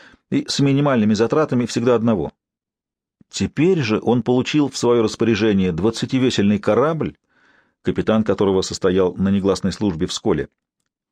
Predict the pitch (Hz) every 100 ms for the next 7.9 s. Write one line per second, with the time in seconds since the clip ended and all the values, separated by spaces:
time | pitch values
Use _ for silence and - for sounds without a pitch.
0 | _ _ - 120 147 156 143 139 143 147
1 | 156 143 82 - 120 107 73 69 _ -
2 | - - - _ _ _ 113 104 156 185
3 | 196 180 120 101 - - 101 107 - -
4 | 92 - 156 196 190 117 104 147 139 -
5 | 120 113 107 107 - 117 113 135 117 113
6 | 101 87 _ _ 143 147 135 107 - 95
7 | 92 113 95 92 95 90 110 - 175